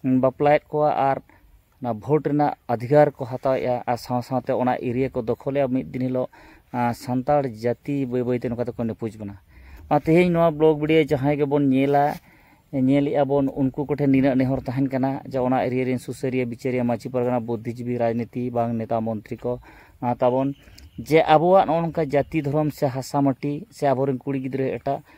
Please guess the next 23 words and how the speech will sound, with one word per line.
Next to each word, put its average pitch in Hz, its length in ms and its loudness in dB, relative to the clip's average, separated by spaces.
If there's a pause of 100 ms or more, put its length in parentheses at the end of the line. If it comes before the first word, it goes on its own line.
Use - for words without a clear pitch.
(180)
ᱠᱟᱥᱴ 135 240 -2
ᱮᱴᱟᱜ 131 280 0
ᱡᱟᱹᱛᱤ 131 260 -4
ᱨᱮ 135 140 0 (1000)
ᱵᱟᱯᱞᱟ 123 360 2
ᱠᱟᱛᱮᱫ 131 240 -2
ᱟᱵᱚᱣᱟᱜ 120 420 0
ᱡᱟᱹᱛᱤ 123 340 -4
ᱫᱷᱚᱨᱚᱢ 127 360 -4 (180)
ᱥᱮ - 160 -8
ᱟᱵᱚᱣᱟᱜ 120 340 0
ᱥᱟᱶᱛᱟ 120 300 -6
ᱥᱚᱢᱟᱡᱽ, 120 380 -2
ᱟᱵᱚᱣᱟᱜ 113 320 -2
ᱨᱤᱞᱟᱹᱢᱟᱞᱟ 120 500 -2 (640)
ᱡᱟᱹᱛᱤ 123 300 -4
ᱫᱷᱚᱨᱚᱢ 120 340 -4
ᱟᱞᱚᱵᱚᱱ 120 340 0 (100)
ᱪᱟ-, 123 140 -4
ᱱᱟᱥᱟᱣ 117 340 0
ᱢᱟ। 123 140 -2 (720)
ᱟᱨ 120 120 -2
ᱛᱮᱦᱮᱧᱟᱜ 143 440 2